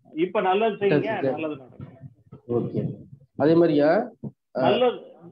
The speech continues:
Speaker 1: நல்லது செய். நீங்க வந்து நல்லதுன்னா என்ன அப்படிங்கிற அடுத்த கேள்வி வந்து,
Speaker 2: ம், ம்.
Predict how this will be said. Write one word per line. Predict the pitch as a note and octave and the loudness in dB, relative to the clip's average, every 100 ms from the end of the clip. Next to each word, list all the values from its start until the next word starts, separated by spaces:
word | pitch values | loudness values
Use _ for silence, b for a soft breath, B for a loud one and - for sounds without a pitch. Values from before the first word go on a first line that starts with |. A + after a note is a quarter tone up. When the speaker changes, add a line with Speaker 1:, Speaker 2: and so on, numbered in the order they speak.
| - | -20
Speaker 1:
நல்லது | E3 E3+ G3+ B3 A#3+ F#3 | -6 -2 2 4 4 2
செய். | A3 E3+ C#3+ | 0 -2 -2
நீங்க | E3+ F3 D#3+ | -4 -2 -2
வந்து | D#3+ G#3+ G3+ D3 G3 F#3 - | -2 -2 -2 -2 -4 -8 -10
நல்லதுன்னா | C#3+ F#3 A3+ G3 E3+ G3 F3 C3+ | -6 -2 -2 -2 -2 -4 -4 -4
என்ன | C3+ C#3 | -6 -6
அப்படிங்கிற | D#3 C3+ C3+ D#3 D#3 | -4 -4 -4 -6 -4
அடுத்த | D#3+ C#3+ D#3+ E3+ | -2 -2 -4 -8
கேள்வி | - C#3 C#3+ | -10 -8 -8
வந்து, | A#2+ - - - - - | -8 -6 -6 -6 -10 -10
Speaker 2:
ம், | B2 | -6
ம். | A#2 G#2+ A2 G2+ - | -4 -4 -6 -6 -10